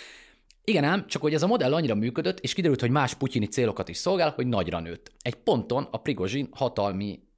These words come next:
szereplő tudott lenni, olyan hatalmi szereplő, mint az, ezen az autópályán látszott a múlt héten, egy ponton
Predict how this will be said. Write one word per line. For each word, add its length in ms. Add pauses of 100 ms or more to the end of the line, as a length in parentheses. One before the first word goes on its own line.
(240)
szereplő 480
tudott 280
lenni, 340
olyan 220
hatalmi 340
szereplő, 440
mint 160
az, 160 (480)
ezen 200
az 80
autópályán 500
látszott 380
a 40
múlt 220
héten, 280 (220)
egy 140
ponton 440